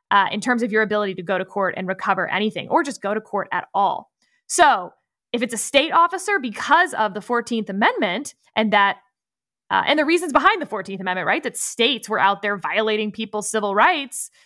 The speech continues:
yeah, you get to sue state officers 'cause there was a greater concern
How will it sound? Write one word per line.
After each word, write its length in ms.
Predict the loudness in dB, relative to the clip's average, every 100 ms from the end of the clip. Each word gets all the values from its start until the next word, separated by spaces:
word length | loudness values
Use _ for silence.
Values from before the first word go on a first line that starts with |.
| _ _ _ _ 2
yeah, 280 | 4 4 0 -10
you 180 | -6 -4
get 140 | -4
to 80 | -6
sue 220 | -4 -4
state 220 | -2 0
officers 460 | 4 2 2 -4 -6
'cause 140 | -6
there 160 | -4 -4
was 100 | -4
a 80 | -6
greater 400 | -4 -2 0 -2
concern 680 | -2 -6 -2 0 2 -2